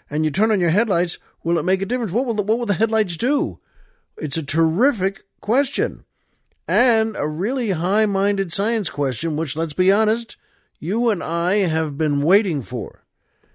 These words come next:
And, well, Tony, I have to tell you, I don't know technically,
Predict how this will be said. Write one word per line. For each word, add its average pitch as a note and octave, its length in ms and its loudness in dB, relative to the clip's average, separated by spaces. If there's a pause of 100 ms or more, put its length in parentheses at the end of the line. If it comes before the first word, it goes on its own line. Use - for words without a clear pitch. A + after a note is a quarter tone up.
(640)
And, E3 760 0 (560)
well, A3 520 4 (840)
Tony, A3 260 -2
I A3 120 0
have B3 220 0
to F#3 100 -10
tell F3+ 180 2
you, A2 220 -2 (480)
I B3+ 680 0 (220)
don't G#3 360 2
know C3 720 0 (720)
technically, C3+ 960 -4